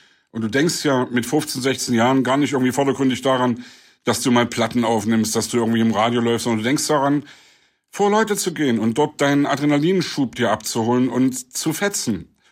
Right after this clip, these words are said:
und dich bejubeln zu lassen, dich beklatschen zu lassen und geil zu sein. Und das fehlt uns seit dem sechsten Oktober zweitausendneunzehn.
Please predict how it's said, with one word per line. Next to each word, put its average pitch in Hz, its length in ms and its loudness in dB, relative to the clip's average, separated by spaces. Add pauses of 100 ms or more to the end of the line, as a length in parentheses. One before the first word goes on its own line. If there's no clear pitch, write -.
(100)
und 123 180 0
dich 143 140 -4
bejubeln 214 360 2
zu 156 100 -2
lassen, 127 220 0
dich 120 120 -4
beklatschen 170 480 -2
zu 147 100 -4
lassen 123 300 0
und 120 260 -6
geil 156 240 0
zu - 120 -6
sein. 101 320 -4 (500)
Und 113 180 -2
das 143 220 0
fehlt 123 260 0
uns 151 340 -2
seit - 280 -2
dem 147 220 2
sechsten 127 360 -4
Oktober 147 640 0
zweitausendneunzehn. 143 1080 -2